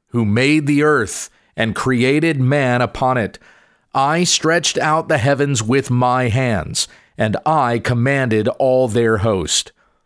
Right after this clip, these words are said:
I have awakened him in righteousness, and I will make all his ways smooth. He will build my city and will let my exiles go,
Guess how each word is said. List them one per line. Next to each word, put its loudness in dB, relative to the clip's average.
I 0
have 0
awakened 2
him 0
in 0
righteousness, 0
and -2
I 0
will 2
make 0
all 2
his 2
ways 2
smooth. -2
He 0
will 0
build 2
my 0
city 0
and -2
will 2
let 0
my 0
exiles 0
go, 0